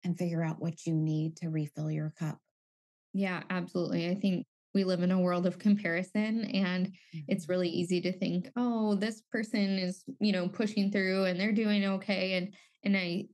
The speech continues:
Speaker 2: and I should be able to pull my stuff together." You know, like, I think it's just very important to really be honest with yourself when you're walking through this about what you need and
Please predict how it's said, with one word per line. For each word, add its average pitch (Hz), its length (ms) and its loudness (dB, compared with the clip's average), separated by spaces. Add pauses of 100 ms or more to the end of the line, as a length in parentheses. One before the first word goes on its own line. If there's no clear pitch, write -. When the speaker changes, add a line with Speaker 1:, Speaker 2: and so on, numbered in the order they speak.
(500)
Speaker 2:
and 185 400 2
I 220 100 -2
should 214 200 0
be 202 120 4
able 180 200 0
to 180 100 2
pull 185 240 -2
my 180 100 0
stuff 175 280 -6
together." 196 440 -2
You 214 160 0
know, 196 160 2
like, 185 300 -2 (280)
I 214 40 -2
think 240 180 -2
it's - 160 -2
just 269 160 -4
very 202 300 2
important 208 840 0
to 185 380 2 (340)
really 196 520 4
be 185 260 0
honest 180 460 0
with 202 160 2
yourself 202 520 0
when 196 140 0
you're 196 120 2
walking 185 400 -2
through 180 180 0
this 202 400 0 (440)
about 180 360 0
what 180 260 2
you 175 180 4
need 175 500 2 (440)
and 190 640 2